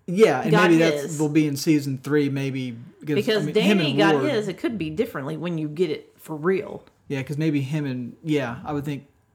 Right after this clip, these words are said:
Speaker 1: getting it for real, like the way Dany did, is different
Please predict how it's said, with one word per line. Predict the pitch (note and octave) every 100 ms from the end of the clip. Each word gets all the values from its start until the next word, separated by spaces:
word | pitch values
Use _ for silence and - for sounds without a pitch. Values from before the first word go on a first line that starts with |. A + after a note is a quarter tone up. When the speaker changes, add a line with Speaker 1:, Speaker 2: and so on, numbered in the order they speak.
| D3
Speaker 1:
getting | C3+ D3+ C3+
it | A#2+ _
for | C#3 B2
real, | A#2+ C#3+ C3 A2 A#2
like | A#2+ A2 C3
the |
way | C3+ B2+
Dany | A#2 C3 C3+ C#3+
did, | C3+ C#3+ C#3+ D3 - _ _ _ -
is | D3 B2+
different | B2 D#3+ D3+ C3 A#2+ A#2